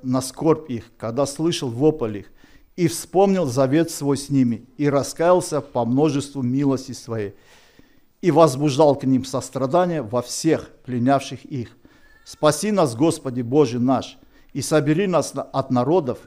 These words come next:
дабы славить святое имя Твое, хвалиться Твоей славой. Благословен Господь, Бог Израилев,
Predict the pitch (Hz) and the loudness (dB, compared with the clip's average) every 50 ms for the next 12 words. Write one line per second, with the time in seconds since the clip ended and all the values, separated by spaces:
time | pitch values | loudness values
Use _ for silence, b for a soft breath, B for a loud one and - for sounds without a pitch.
0 | b b b b b b b - 113 151 156 151 143 139 139 - 156 160 170 165 | b b b b b b b 0 4 4 4 6 4 -2 -2 0 2 4 4 4
1 | 151 139 120 - - - 139 139 143 - 160 147 143 - - 220 220 196 175 156 | 4 0 -4 -6 -8 -6 -6 -4 0 2 2 2 2 2 -2 -2 0 0 0 -2
2 | 160 143 135 127 117 87 78 - - 120 123 135 147 165 160 - - 127 - - | -2 -4 -4 -2 -2 -4 -6 -10 -4 -2 -2 0 0 -2 -4 -4 -10 -12 -8 -4
3 | 120 127 139 139 131 - - 139 131 131 127 110 107 - - b b b b b | -2 0 0 -2 -2 -4 -4 -2 0 0 0 0 -2 -8 -10 b b b b b
4 | b _ 117 123 135 131 143 139 - - 151 147 156 147 139 135 127 117 - - | b _ -2 0 2 2 2 0 0 0 0 4 4 4 4 4 2 -2 -4 -6
5 | - - 139 127 107 104 107 123 147 143 143 135 120 104 110 131 151 170 180 160 | -6 -4 -4 -4 -4 -6 -2 -2 -2 -2 -2 -6 -8 -6 -2 2 4 4 4 2
6 | 135 | 0